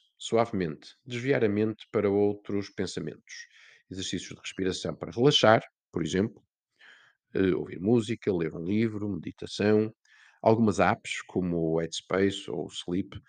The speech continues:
disponibilizam até histórias lidas por vozes calmas. Ouvir uma história calma pode ajudar a adormecer. É frequente ficarmos obcecados com um problema como o stress ou a insónia e passar a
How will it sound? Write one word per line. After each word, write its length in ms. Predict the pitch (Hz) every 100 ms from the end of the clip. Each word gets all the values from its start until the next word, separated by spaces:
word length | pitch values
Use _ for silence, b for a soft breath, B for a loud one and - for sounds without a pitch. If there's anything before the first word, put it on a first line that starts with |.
| b b b
disponibilizam 580 | - 156 104 113 113 107
até 320 | - 110 110
histórias 720 | - - 123 107 135 160 - -
lidas 520 | 95 98 98 87 85 -
por 120 | - 80
vozes 260 | 80 -
calmas. 500 | - 80 87 98 - - B B
Ouvir 220 | 98 110 113
uma 100 | 101
história 460 | - 117 98 85
calma 340 | - 90 92 92
pode 280 | - 113 120
ajudar 440 | 127 120 104 107
a 80 | 82
adormecer. 540 | 80 82 - - - - _ _ _ _ B B B B B B _ _ 160
É 40 |
frequente 500 | 160 - 139 135 139
ficarmos 640 | 123 - 113 110 110 - - _ -
obcecados 800 | 104 - - - 87 165 - - _ _
com 160 | - 101
um 40 |
problema 460 | - 87 90 95 113 _
como 320 | - 92 90
o 20 | 85
stress 480 | - - 95 87 - - _
ou 100 | 95
a 60 | 95
insónia 560 | 87 - 92 82 71 - _ b b b
e 60 | 123
passar 440 | 147 135 151 147
a 220 | 135 135